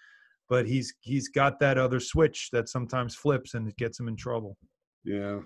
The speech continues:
Speaker 2: yeah. Hey, listen, Alan, I, I just wanted to end it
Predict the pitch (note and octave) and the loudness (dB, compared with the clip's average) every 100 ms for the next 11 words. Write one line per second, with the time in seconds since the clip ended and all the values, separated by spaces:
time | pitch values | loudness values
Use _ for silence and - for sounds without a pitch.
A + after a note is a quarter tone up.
0 | _ - G2 G2+ G2+ - _ _ - C#3+ | _ -10 -6 -6 -8 -14 _ _ 0 2
1 | C#3 D#3+ D#3 C3 - E3 E3 B2+ C3 D3 | 4 4 4 2 2 0 2 0 0 0
2 | D3+ D3+ F#3 B3+ B3+ F3+ C#3 C#3+ D3+ C#3 | -2 -2 -4 -2 0 2 2 0 2 0